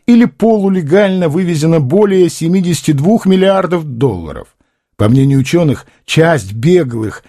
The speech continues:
капиталов формировалась в том числе и за счет многомиллиардных кредитов Запада правительству России. Исследователи не идентифицируют причастных к этому лиц.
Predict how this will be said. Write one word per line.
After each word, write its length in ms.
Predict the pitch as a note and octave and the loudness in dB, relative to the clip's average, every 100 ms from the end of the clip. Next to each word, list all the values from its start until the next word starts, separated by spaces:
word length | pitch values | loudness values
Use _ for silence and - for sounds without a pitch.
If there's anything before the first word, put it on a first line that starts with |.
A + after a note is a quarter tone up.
| - | -6
капиталов 640 | B2+ A#2 - B3 D#3+ - - _ - | -2 -2 0 0 0 -4 -16 _ -2
формировалась 720 | C3+ C#3+ C#3 C#3 G#3 F3 - | 0 2 2 2 0 -2 -4
в 80 | |
том 140 | E3 D3+ | -2 -2
числе 360 | C#3 - F#3 | -2 -2 0
и 180 | G#3+ F#3+ | 2 2
за 200 | C#3 D3 | 2 0
счет 400 | B2+ - G#3+ - _ _ _ - | -2 -2 -2 -2 _ _ _ -6
многомиллиардных 1160 | - C3+ E3 G3 F#3 F3+ E3+ F#3 A#3 F#3 F3 - | 2 4 4 4 2 2 2 2 0 -2 -4 -4
кредитов 580 | E3+ D#3 D#3 A#3 E3+ C3 | -2 -2 2 2 2 0
Запада 500 | A2+ G3+ G#3+ C3 B2 | 0 0 0 -2 -2
правительству 680 | - C3+ F3 F3+ D3 D3+ | 0 0 0 -2 -2 2
России. 500 | D#3+ D3+ - C#2 G#1+ _ _ _ _ _ | 2 0 -4 -6 -8 _ _ _ _ _
Исследователи 1080 | - B2 - A#2+ G3 A#3+ C#3+ B2 F#2+ E2 D#2 _ | 0 0 0 2 4 2 0 -2 -4 -6 -10 _
не 220 | A#2 E3+ A3 | 2 2 2
идентифицируют 1120 | G3 F#3+ G3+ A3 B3 A3+ C4+ A3 D3 C3 - - | 2 2 0 0 -2 0 2 2 2 0 -4 -4
причастных 680 | E3+ D#3 - E3 E3+ G#3 G3+ | -2 0 0 0 0 -2 -2
к 80 | D3 | -2
этому 300 | C#3 E3 G#3 | 0 2 4
лиц. 400 | A3+ E2 - | 2 0 -10